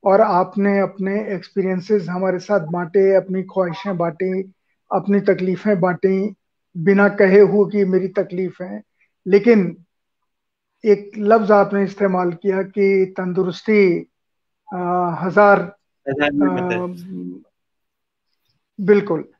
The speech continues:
Speaker 1: तो वो जो चीज आपने कही, वो आपकी ख्वाहिश और तकलीफ और इच्छा सबको मिला जुला करके वो sentence है। तो इस program को finish करते हैं और, अ, मेरा ख्याल है कि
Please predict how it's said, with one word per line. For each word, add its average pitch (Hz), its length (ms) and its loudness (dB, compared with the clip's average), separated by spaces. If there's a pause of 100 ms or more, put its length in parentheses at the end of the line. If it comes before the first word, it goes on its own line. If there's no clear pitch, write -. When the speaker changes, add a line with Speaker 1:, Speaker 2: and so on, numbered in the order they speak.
Speaker 1:
तो - 340 -6
वो 196 280 2
जो 269 120 0
चीज 233 280 -2
आपने 196 360 0
कही, 185 300 -4
वो 202 300 0
आपकी 208 960 -2
ख्वाहिश 196 800 -4
और 190 380 0
तकलीफ 202 560 -6
और 185 480 -4 (440)
इच्छा 185 640 -2
सबको 220 520 0
मिला 190 300 2
जुला 196 260 6
करके 190 340 -2
वो 185 180 0
sentence 180 600 -12
है। 202 140 -14 (460)
तो - 360 -20
इस 247 160 0
program 202 440 4
को 196 400 6
finish 208 340 0
करते 196 340 0
हैं 196 240 -2
और, 185 400 0 (920)
अ, 190 40 -10 (580)
मेरा 185 260 -4
ख्याल 208 360 0
है 196 140 2
कि 196 460 -2